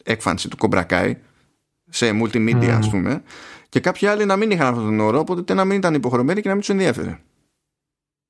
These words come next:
Speaker 1: Μπορεί. Τώρα, μια θεωρία είναι, αλλά επειδή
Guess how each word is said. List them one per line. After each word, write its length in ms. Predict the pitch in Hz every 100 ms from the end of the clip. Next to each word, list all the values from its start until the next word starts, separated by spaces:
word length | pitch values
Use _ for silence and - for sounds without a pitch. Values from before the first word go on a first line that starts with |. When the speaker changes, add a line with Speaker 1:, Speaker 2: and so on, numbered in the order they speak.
| _ _ _ _ _ _ -
Speaker 1:
Μπορεί. 320 | 180 139 - - - _ _ _ -
Τώρα, 240 | 139 120 -
μια 160 | 139
θεωρία 400 | 151 143 170 143
είναι, 140 | 110 104
αλλά 160 | 104
επειδή 380 | 110 110 120 151